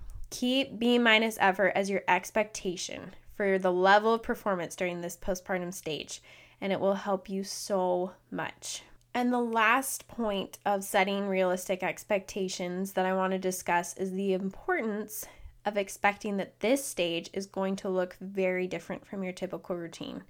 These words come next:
A lot of you may be more used to a structured schedule. Maybe you've been working, or you've been in school, or you have some sort of routine that keeps you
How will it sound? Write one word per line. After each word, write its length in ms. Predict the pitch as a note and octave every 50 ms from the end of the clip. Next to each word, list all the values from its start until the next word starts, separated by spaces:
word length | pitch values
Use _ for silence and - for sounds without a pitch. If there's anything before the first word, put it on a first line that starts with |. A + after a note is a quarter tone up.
| - - - - - - - - - - -
A 80 | A#3
lot 360 | A#3 A3+ A3+ A3+ A3+ A#3+ C4 D4
of 120 | D4 C4+
you 160 | C#4 C#4+ C#4
may 180 | B3+ B3 A#3 A3+
be 140 | G3+ A3 A3
more 220 | A3 G#3+ G#3 G#3
used 400 | G3+ F#3+ F#3+ G3 G3+ G3 - -
to 100 | - G3+
a 40 | F#3+
structured 640 | F#3+ - - - F#3+ F3+ F#3 - - F#3+ F3+ F#3
schedule. 560 | - - - E3+ E3+ E3 D#3 - - - - - - - - - - - -
Maybe 240 | - F3+ F#3 F#3+ F#3+
you've 180 | G3+ A3 A3 A3+
been 280 | B3+ B3+ B3+ B3 B3
working, 560 | A#3+ B3 C4 B3+ B3+ - G#3 F3 E3+ D#3+ E3 -
or 140 | - F#3 F#3+
you've 200 | G3 G3 F#3+ G3
been 140 | G#3 G#3 A3
in 140 | G#3+ A3+
school, 720 | A3 - - - - - C#4+ C4 G#3+ F3+ D#3+ - - - - - - - - - - -
or 120 | - A#3+ B3
you 140 | B3 B3 B3
have 200 | A#3+ A#3 A3 -
some 320 | - - B3+ C4+ C#4 C#4+
sort 260 | C#4+ - C4 A#3+ A#3
of 120 | A#3 G#3+ G#3
routine 680 | A3 G#3+ G#3+ - - A3 G#3 G3 F#3+ F#3 F#3 F#3 - -
that 180 | F#3+ D#3+ - -
keeps 420 | - - A3+ G#3 G#3 - - -
you 460 | G3 G3 F#3 F#3 F#3 F3+ F#3 F#3+ G3